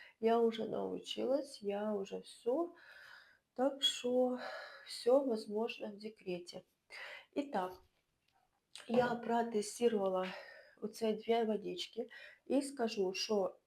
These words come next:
вот эта водичка от Эвелин, хотя она дуже, вообще дуже дешевая, э, в четыре раза дешевле, даже в пять раз, чем Ив Роше.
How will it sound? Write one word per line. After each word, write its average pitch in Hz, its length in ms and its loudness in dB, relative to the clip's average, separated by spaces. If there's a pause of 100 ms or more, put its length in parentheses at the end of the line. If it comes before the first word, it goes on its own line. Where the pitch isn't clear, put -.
(480)
вот 208 220 4
эта 285 220 6
водичка 196 580 0
от 220 340 -2
Эвелин, 202 460 -2
хотя 208 580 -4
она 208 280 0
дуже, 233 480 -2 (1000)
вообще 208 400 0
дуже 208 300 0
дешевая, 196 760 0 (800)
э, 202 140 8
в 202 60 -8
четыре 233 420 6
раза 214 420 4
дешевле, 202 520 4
даже 196 280 2
в - 140 -20
пять 190 300 2
раз, 180 360 -4
чем 190 220 0 (120)
Ив 220 240 0
Роше. 196 540 -2